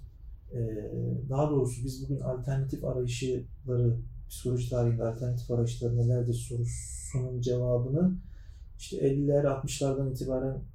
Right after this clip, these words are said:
e, büyük oranda görmeye başlıyoruz. Orada neler var?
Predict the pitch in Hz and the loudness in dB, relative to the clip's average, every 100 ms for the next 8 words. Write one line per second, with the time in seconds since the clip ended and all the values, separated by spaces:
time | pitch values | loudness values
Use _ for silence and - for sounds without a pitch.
0 | - 120 110 104 104 104 101 101 - - | -4 -2 -2 -4 -6 -6 -8 -8 -8 -10
1 | - - - - - 131 120 117 117 104 | -12 -12 -12 -14 -10 0 2 2 2 0
2 | 98 98 95 - - - - - - - | 0 -2 -6 -10 -14 -16 -16 -16 -16 -16
3 | - 123 120 113 107 107 - 139 143 160 | -4 4 4 4 -4 -6 -6 -2 0 2
4 | 160 160 160 165 160 127 175 - | 2 2 2 2 2 2 0 -4